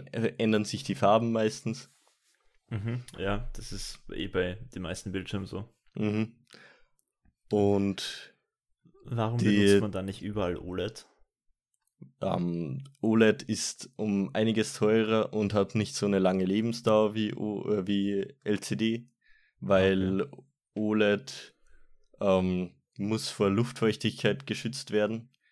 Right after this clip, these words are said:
Speaker 1: weil
Speaker 2: Mhm.
Speaker 1: sonst die, ja, weil sonst das Display kaputt wird.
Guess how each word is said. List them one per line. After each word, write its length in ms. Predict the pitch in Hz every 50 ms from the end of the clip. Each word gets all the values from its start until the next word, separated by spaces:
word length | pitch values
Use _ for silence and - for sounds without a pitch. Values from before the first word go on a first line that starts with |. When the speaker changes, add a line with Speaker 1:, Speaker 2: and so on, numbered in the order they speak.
| _ _ _ _ _ _ _ _ _ _ _ _ _ - - _ _ _ _ -
Speaker 1:
weil 280 | - - 98 98 95
Speaker 2:
Mhm. 60 | 95 87
Speaker 1:
sonst 440 | - 104 95 95 - - - -
die, 560 | - 98 95 95 95 92 92 95 92 92 90 90 _ _ _ _ _ _ _ _ _ _ _ _ _ _ _ _ _ _ _ _ -
ja, 260 | - 98 92 87 - _
weil 200 | - 92 90 90 85
sonst 480 | - - 95 92 - - - - -
das 260 | 95 92 - - -
Display 420 | - - 98 - - - 95 92 92
kaputt 360 | - - - 107 110 - -
wird. 200 | 113 110 113 -